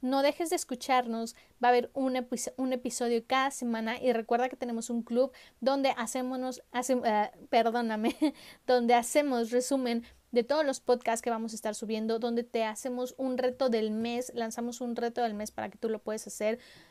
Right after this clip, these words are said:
Eh, lanzamos ejercicios extra, puedes tener ahí las infografías que luego subimos en las redes sociales,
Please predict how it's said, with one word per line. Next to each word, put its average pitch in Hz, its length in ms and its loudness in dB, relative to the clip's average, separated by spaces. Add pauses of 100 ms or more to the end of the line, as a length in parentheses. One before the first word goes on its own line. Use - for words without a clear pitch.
(160)
Eh, 233 300 4
lanzamos 233 400 -2
ejercicios 226 640 -6
extra, 240 640 0
puedes 233 200 0
tener 214 220 -4
ahí 214 220 -2
las 214 240 -6
infografías 214 800 -4
que 220 120 -4
luego 214 220 -4
subimos 214 400 -6
en 202 100 -6
las 190 160 -10
redes 208 180 -6
sociales, 214 400 -4